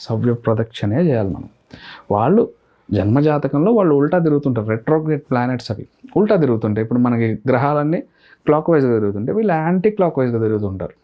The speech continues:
ఓకే, ఇలాంటి పరిస్థితి ఉంటుంది. మనం ఏం చేయాలి అప్పుడు? ఈ నవగ్రహాల దగ్గరికి వెళ్ళిపోయి తొమ్మిది ప్రదక్షిణాలు ఏవైతే చేసామో అదే క్రమంలో మనం రౌండ్గా తిరుగుతూనే ఉండాలి, క్లాక్ వైజ్గా. యాంటీ క్లాక్ వైజ్గా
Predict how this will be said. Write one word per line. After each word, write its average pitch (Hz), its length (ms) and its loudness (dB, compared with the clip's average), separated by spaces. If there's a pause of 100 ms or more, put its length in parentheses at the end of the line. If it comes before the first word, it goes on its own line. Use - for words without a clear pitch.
(300)
ఓకే, 196 300 2 (840)
ఇలాంటి 175 260 4
పరిస్థితి 131 360 0
ఉంటుంది. 95 280 -4 (560)
మనం 170 160 4
ఏం 190 160 2
చేయాలి 170 220 2
అప్పుడు? 147 460 -2 (280)
ఈ 123 100 2
నవగ్రహాల 117 520 -2
దగ్గరికి 175 240 -2
వెళ్ళిపోయి 202 360 -2 (200)
తొమ్మిది 131 280 2
ప్రదక్షిణాలు 160 520 0
ఏవైతే 156 240 2
చేసామో 135 480 0
అదే 147 320 0
క్రమంలో 143 580 -2
మనం 170 280 -2 (600)
రౌండ్గా 113 400 2
తిరుగుతూనే 143 420 0
ఉండాలి, 139 260 0
క్లాక్ 110 300 -2
వైజ్గా. 117 280 0 (600)
యాంటీ 101 240 0
క్లాక్ 113 260 -2 (140)
వైజ్గా 123 260 0